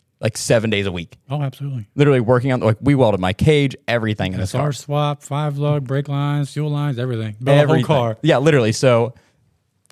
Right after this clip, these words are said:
Speaker 1: Kyle knows my car, so I will literally let Kyle drive my, and you've done it. I will
Speaker 2: Absolutely.
Speaker 1: let my, Kyle drive my car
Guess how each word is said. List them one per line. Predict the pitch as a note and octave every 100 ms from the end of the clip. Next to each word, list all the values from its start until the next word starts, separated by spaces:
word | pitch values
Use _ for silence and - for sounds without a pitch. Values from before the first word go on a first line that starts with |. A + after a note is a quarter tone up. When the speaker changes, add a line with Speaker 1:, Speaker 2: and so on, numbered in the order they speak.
| _ _
Speaker 1:
Kyle | F3 E3+ D#3+
knows | C#3
my | C3
car, | A#2+ A#2 A2 A2+
so | A#2+ B2+ A2+ -
I | C#3 D#3
will | C3 A#2
literally | A#2 A2+ A2+ G2+
let | A2 - _
Kyle | - G#2+ G2
drive | G2+ G2
my, | -
and | G2 G#2
you've | F#2+
done | C3 A2
it. | - - _ -
I | A#2 D3+
will | D#3+
Speaker 2:
Absolutely. |
Speaker 1:
let | D3
my, | B2+ C3
Kyle | - C#3 B2
drive | B2
my | A#2
car | G#2+ G#2+